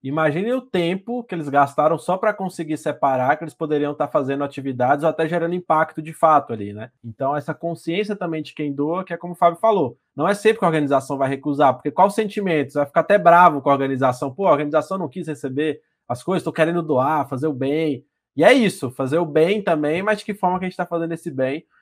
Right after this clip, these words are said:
Acho que é um tema super legal pra ser, pra ser discutido. E aí, Fábio, uma última coisa que eu acho nesse momento que a gente tá do terceiro setor, falamos sobre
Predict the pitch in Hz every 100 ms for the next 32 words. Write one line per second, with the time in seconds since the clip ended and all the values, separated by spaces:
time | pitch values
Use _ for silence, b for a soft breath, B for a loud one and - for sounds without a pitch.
0 | _ - 131 - 156 151 147 _ _ 123
1 | 135 147 147 147 - 156 160 151 139 135
2 | 135 131 151 139 139 - 131 143 135 -
3 | 180 - 113 101 107 _ - 190 254 254
4 | 247 156 127 117 - 180 220 233 262 254
5 | 196 _ _ _ _ - 208 196 185 -
6 | 180 175 175 - 170 165 - 180 170 160
7 | 175 180 160 160 - 160 147 147 147 135
8 | 160 147 - 127 - 185 180 151 165 170
9 | - 156 147 135